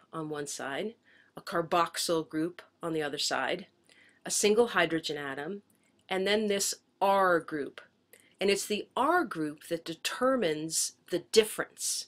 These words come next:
between each amino acid. So an R group can be any combination of carbons and hydrogens and oxygens and nitrogens. When two amino acids come together, they can form a covalent bond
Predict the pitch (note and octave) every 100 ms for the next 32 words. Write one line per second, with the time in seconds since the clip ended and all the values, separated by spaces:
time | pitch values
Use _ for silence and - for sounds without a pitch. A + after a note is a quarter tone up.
0 | - E3 - E3+ D#3+ - E3 - - D#3+
1 | C#3+ C#3+ C#3+ - D#3 - - D#3 _ _
2 | - - - - - - G#3+ F#3+ F3 -
3 | F3+ F3 - G#3 A#3+ G3 F#3 E3+ - G3
4 | F3 F3 - G#3+ C4 C4+ - C4 B3 A#3+
5 | B3 B3 - E3 C3 - _ - E3 D3+
6 | C#3+ - - F3 D#3 D3+ C#3+ D3 D3 D#3
7 | D3+ C#3+ C#3+ C3 C#3+ C#3+ - D3 - D#3
8 | - C#3 D#3+ G#3+ C4+ C4+ - D#3 B2 -
9 | - - _ _ - - - - - _
10 | _ _ - G#3 G3 F#3+ - _ - -
11 | B3+ C#4 C4 A3+ G#3+ G3 F3+ E3+ - D#3+
12 | - - E3+ E3+ A3 D4+ A#3+ D#3+ C3 E3
13 | _ F3 F3 G3 - - D#3+ D#3+ D#3+ D#3+
14 | - E3+ D#3 D#3+ F#3+ A#3+ - C#3 C#3+ D3
15 | -